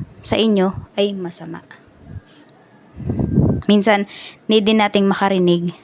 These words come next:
ng katotohanan, no? Wag po tayo puro ilusyon.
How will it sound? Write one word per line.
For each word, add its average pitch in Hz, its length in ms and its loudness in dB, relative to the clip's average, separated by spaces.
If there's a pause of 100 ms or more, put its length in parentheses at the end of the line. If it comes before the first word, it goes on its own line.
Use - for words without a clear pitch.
(160)
ng 202 320 0 (1120)
katotohanan, 160 960 -4 (220)
no? 190 260 2 (480)
Wag 196 160 0 (600)
po 214 160 0 (160)
tayo 202 240 4
puro 196 320 0
ilusyon. 175 720 -2